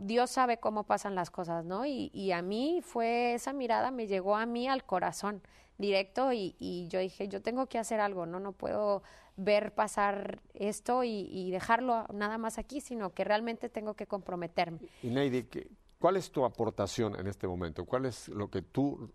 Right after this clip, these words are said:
Speaker 2: Eh, siguiendo esta llamada de
Speaker 1: Ajá.
Speaker 2: Juan Pablo de hacer presente a la iglesia, cuál es tu, tu misión en Naciones
Speaker 1: Bueno,
Speaker 2: Unidas?
Speaker 1: justamente, mm, eh, Juan Pablo nace, como tú, como comentábamos ahorita, en mil novecientos noventa y cinco, eh, él manda esta delegación de mujeres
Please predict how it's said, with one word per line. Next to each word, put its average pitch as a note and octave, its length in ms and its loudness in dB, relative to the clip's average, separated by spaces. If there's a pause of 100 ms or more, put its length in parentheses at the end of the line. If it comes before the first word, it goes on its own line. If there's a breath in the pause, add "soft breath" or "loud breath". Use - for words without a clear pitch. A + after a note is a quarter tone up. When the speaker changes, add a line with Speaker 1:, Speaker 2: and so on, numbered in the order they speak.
Speaker 2:
Eh, - 320 -12 (280 soft breath)
siguiendo A#2+ 480 4
esta A2 240 4
llamada G2+ 420 4
de F#2+ 160 2
Speaker 1:
Ajá. F#2 180 -2
Speaker 2:
Juan F#2 160 -2
Pablo A2 240 4
de G2 60 4
hacer A2 200 0
presente G#2+ 400 0
a G2+ 40 4
la F#2 100 2
iglesia, F#2+ 300 -2 (280 soft breath)
cuál C3 200 2
es - 240 -4
tu, G#2 320 -2
tu G2+ 100 -2
misión G2 460 0 (120)
en F#2 140 -6
Naciones F#2 420 -4
Speaker 1:
Bueno, B3 260 4
Speaker 2:
Unidas? - 120 -4
Speaker 1:
justamente, D#4+ 720 2 (320)
mm, - 60 -6
eh, G#3+ 340 0
Juan A3+ 160 0
Pablo C4 240 6
nace, D4 440 0
como G3+ 220 -2
tú, G3+ 200 -4
como F#3+ 240 -4
comentábamos G#3+ 640 0
ahorita, A3+ 340 0
en A3 100 2
mil A3 120 -2
novecientos A#3 420 -2
noventa G#3 300 -2
y E3+ 60 -6
cinco, G#3+ 300 -4
eh, G#3+ 180 0
él G3+ 120 0
manda A3 300 2
esta A3+ 200 0
delegación F#3 560 0
de G3 100 0
mujeres F#3+ 540 0